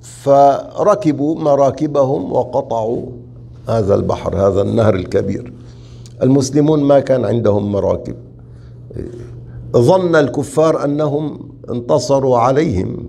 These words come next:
من أين، كيف يقطعون البحر؟ فلن يستطيعوا الوصول إليهم، هكذا ظنوا.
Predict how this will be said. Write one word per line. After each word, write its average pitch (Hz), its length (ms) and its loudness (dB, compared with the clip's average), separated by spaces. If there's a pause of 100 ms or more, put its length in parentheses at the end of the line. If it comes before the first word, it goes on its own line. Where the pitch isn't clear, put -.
من 104 200 -4
أين، 117 480 0 (380)
كيف 131 260 2
يقطعون 113 580 0
البحر؟ 104 460 0 (1700)
فلن 139 360 2
يستطيعوا 139 720 2
الوصول 123 500 0
إليهم، 123 680 2
هكذا 139 480 4
ظنوا. 110 400 0